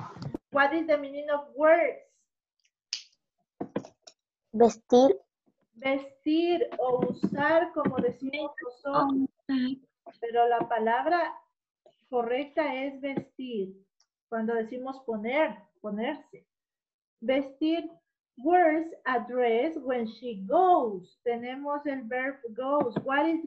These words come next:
Speaker 1: goes? Go.
Speaker 2: Ir.
Speaker 1: Ir.
Speaker 2: Ir.
Speaker 1: Muy bien, ponga entonces,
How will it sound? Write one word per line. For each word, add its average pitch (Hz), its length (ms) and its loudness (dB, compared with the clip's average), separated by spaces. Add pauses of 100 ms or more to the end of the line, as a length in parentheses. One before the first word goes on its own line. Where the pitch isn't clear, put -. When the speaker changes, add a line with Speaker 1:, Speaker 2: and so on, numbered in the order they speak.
Speaker 1:
goes? 233 640 2 (3000)
Go. 226 500 2 (560)
Speaker 2:
Ir. 311 400 10 (560)
Speaker 1:
Ir. 294 440 10
Speaker 2:
Ir. - 140 2 (240)
Speaker 1:
Muy 320 300 2
bien, 247 480 -2
ponga 339 300 2
entonces, 214 540 -8